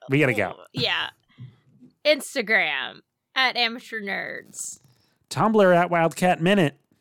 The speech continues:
Speaker 2: Email amateurnerdspresent at gmail dot com.
Speaker 1: Yeah, let us know your favorite White Album track.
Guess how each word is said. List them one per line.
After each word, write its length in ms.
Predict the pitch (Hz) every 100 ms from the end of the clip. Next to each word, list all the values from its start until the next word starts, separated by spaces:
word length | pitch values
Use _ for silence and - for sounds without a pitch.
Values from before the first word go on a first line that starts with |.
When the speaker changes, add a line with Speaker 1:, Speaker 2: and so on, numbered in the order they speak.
| _
Speaker 2:
Email 640 | 277 294 262 208 175 139 - -
amateurnerdspresent 1080 | 247 233 254 226 220 214 - 214 208 190 170
at 80 | 180
gmail 340 | 240 214 180
dot 200 | 170 -
com. 360 | - - - 208 _ _ _ _ _ _ _
Speaker 1:
Yeah, 100 | 156
let 160 | 180 180
us 140 | 190
know 140 | 208 202
your 120 | 190
favorite 380 | - 185 180 165
White 240 | 131 165
Album 320 | 175 113 110
track. 520 | 104 117 98 87 -